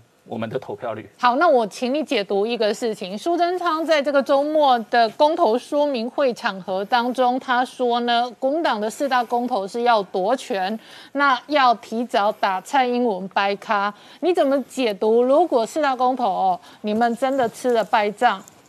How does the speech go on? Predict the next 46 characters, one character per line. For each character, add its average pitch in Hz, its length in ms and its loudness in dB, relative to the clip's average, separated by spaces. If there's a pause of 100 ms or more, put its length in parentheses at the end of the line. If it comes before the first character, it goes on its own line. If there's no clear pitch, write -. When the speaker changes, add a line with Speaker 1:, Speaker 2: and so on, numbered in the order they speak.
Speaker 2:
吃 - 220 0
了 247 160 4
败 226 240 2
仗， 214 240 0 (320)
那 294 100 -2
真 302 160 2
的 262 100 0
是 262 120 0
蔡 269 160 -2
英 247 100 -2
文 202 160 -4
掰 202 160 0
咖 202 220 -6
吗？ 196 180 -10 (440)
Speaker 1:
呃， 113 380 -2 (320)
我 127 160 2
觉 147 100 6
得 208 40 10
这 254 80 4
不 139 140 2
是 151 80 -4
掰， 135 260 2 (240)
掰 139 140 2
咖 143 120 0
不 - 80 -6
开， 120 200 -6 (180)
不 135 80 0
掰 123 260 2
咖 123 200 -2
的 110 80 0
问 98 180 -4
题， - 180 -12
而 - 80 -4
是 190 140 0
说 175 260 2 (800)
其 185 160 -2
中 202 140 4
有 123 120 2
一 123 40 -4
些 139 120 0
政 131 280 -4
策， 117 160 -6
譬 107 120 -8
如 101 140 -2
说， 113 140 -6
Speaker 2:
嗯。 117 80 -12